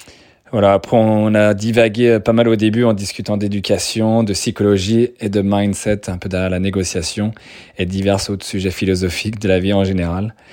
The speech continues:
La discussion s'est longuement prolongée. Ça nous a fait un podcast, euh, ouais, quasiment une heure quarante.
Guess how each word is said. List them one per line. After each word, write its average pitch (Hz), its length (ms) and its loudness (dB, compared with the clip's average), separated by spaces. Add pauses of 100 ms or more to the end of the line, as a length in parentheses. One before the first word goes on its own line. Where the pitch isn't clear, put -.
(520)
La 131 60 4
discussion 127 440 -2
s'est 135 180 2
longuement 143 560 4
prolongée. 131 720 2
Ça 127 180 -10
nous 110 160 -4
a 101 60 -4
fait - 180 -6
un 113 180 0
podcast, 120 680 -6
euh, 98 800 -6
ouais, 101 280 -10
quasiment 98 360 -8
une 98 160 -4
heure 95 100 -6
quarante. 104 560 -6